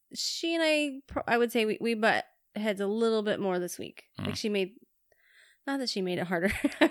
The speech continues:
Speaker 1: not gonna put it on her. <laughs>
Speaker 2: How about you just had a harder time without my help?
Speaker 1: Yes.
Speaker 2: Does that work? All right.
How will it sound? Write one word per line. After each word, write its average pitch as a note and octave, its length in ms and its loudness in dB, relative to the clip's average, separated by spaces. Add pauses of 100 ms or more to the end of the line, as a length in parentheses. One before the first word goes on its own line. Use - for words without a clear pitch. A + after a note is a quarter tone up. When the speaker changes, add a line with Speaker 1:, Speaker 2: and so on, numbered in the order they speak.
Speaker 1:
not B3 120 4
gonna B3+ 140 -2
put A#3 160 0
it G#3+ 60 2
on G#3+ 160 2
her. G#3+ 300 4
<laughs> - 840 0
Speaker 2:
How C#3+ 80 2
about B2+ 240 4
you C3 100 4
just B2+ 180 2
had G#2+ 140 4
a F#2+ 40 4
harder G2 240 2
time F#2 180 0
without F2 240 0
my F2 80 -4
help? F2 320 -8
Speaker 1:
Yes. - 300 -8
Speaker 2:
Does G2 80 -2
that F#2 100 -2
work? G2 300 -6
All F#2 100 0
right. F2 140 -6